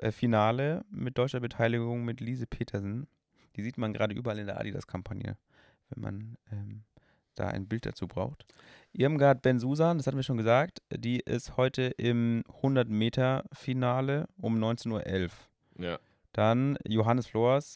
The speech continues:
Speaker 1: äh, vierhundert Meter Finale um neunzehn Uhr einunddreißig, haben wir auch schon erwähnt. Und, ach ja, Nele Moos und Lindy Awe.
Speaker 2: Haben wir
Speaker 1: Ich
Speaker 2: auch
Speaker 1: glaube,
Speaker 2: schon.
Speaker 1: jetzt hab ich mich ein bisschen gedoppelt. Aber wir mussten ja auch ein bisschen überbrücken.
Speaker 2: Du hast komplett recht. Ich hatte Umre-, Unrecht.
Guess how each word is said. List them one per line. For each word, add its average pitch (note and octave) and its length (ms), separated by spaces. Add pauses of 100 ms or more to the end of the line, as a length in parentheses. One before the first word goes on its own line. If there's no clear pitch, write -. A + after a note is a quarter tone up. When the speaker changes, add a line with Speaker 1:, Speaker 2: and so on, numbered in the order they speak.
Speaker 1:
äh, A2 80
vierhundert C3 280
Meter B2 200
Finale A#2 280
um A2 60
neunzehn A2 240
Uhr - 60
einunddreißig, G2 640 (400)
haben A#2+ 100
wir - 80
auch A#2+ 60
schon - 140
erwähnt. A#2 440
Und, A2 300 (260)
ach A#2 120
ja, G2 240 (140)
Nele G2 240
Moos G#2+ 260
und G#2+ 60
Lindy G#2 320
Awe. A2+ 340
Speaker 2:
Haben - 20 (540)
wir - 100
Speaker 1:
Ich F#2 60
Speaker 2:
auch F#2 80
Speaker 1:
glaube, G#2 140
Speaker 2:
schon. G#2 100
Speaker 1:
jetzt - 300 (120)
hab - 200
ich - 100
mich G#2 140
ein A2 100
bisschen G#2 220
gedoppelt. G2 360 (220)
Aber B2+ 260
wir B2+ 60
mussten C3 280
ja A#2 40
auch B2+ 60
ein A#2+ 80
bisschen A#2 220
überbrücken. G#2 600 (600)
Speaker 2:
Du G2+ 180
hast B2 200
komplett A2 420
recht. A2+ 340
Ich G2+ 180
hatte - 200
Umre-, A2 500
Unrecht. A#2 640